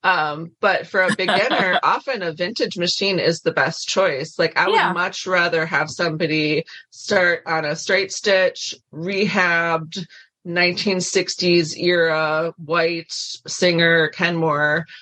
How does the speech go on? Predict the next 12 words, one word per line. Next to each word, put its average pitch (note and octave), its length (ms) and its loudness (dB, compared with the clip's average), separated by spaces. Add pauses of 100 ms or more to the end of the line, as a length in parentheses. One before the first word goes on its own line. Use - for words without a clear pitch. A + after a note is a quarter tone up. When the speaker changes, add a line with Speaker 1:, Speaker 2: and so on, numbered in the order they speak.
(280)
Speaker 1:
um, D#3+ 760 -4 (380)
as F#3 140 2
long F#3+ 200 4
as F#3+ 80 0
it's F#3+ 200 0
been F3 160 4
through F3 160 -2
service F3 440 0
and E3+ 100 -4
is D#3 180 -2
functioning G3 540 0
properly, D#3+ 680 0